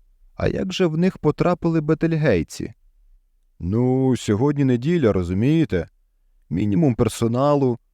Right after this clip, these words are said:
О восьмій нуль нуль від'їжджали автобуси в церкву. Ворота відкриті були. Піймали вас зі спущеними штанами, а? Посмоктуючи люльку, Джері Кранчер похитав головою.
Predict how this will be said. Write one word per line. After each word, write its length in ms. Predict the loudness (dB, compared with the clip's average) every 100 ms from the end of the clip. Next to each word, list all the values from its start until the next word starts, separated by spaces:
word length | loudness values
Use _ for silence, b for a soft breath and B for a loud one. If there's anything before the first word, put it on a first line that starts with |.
| _ _ _
О 120 | -6
восьмій 520 | -2 0 0 0 0
нуль 160 | 2 0
нуль 240 | 0 -2
від'їжджали 720 | -2 -4 -4 -4 0 2 4 2
автобуси 600 | 0 0 0 0 -4 -4
в 60 |
церкву. 640 | -4 0 0 0 -2 -4 -6 _ _ _
Ворота 500 | -10 -4 0 0 0
відкриті 540 | 0 0 0 0 2 0
були. 400 | 2 2 2 -2 _ -20 _ _ _ _ _ _
Піймали 800 | -6 -4 -2 -2 -4 -2 0 0
вас 340 | 0 0 -2
зі 140 | -2 -6
спущеними 760 | -6 -8 -6 -4 -2 0 0
штанами, 640 | -2 -4 -4 -2 0 2 2
а? 460 | 0 -2 0 0 0 _ -20 _ _ _ _ _
Посмоктуючи 1040 | -8 -8 -4 -2 -2 -2 0 0 0 -2 -2
люльку, 540 | 0 -2 -2 0 0 -4 _ _ _ -4
Джері 300 | 0 0 0
Кранчер 580 | -2 -2 -2 -2 -6
похитав 560 | -4 -4 -4 -2 0 0
головою. 640 | -2 -2 -2 -2 -2 -6